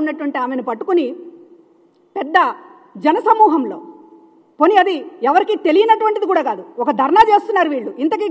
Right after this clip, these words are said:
గొడవ ఏమిటి? వాళ్ళ తాతగారి ఫోటోని కాన్ఫరెన్స్ హాల్ నుంచి పక్కకు పెట్టిందట కమిషనర్.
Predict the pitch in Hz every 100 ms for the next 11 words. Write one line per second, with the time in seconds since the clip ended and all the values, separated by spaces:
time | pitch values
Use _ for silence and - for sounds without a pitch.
0 | 277 302 440 427 427 415 415 - - _
1 | - 359 359 294 392 427 415 392 370 359
2 | 349 440 508 - - _ _ _ _ _
3 | _ _ _ _ _ _ _ _ - 320
4 | 440 453 440 392 349 381 370 349 403 440
5 | - - - - _ _ _ _ - -
6 | 453 453 381 403 370 330 349 302 302 302
7 | 302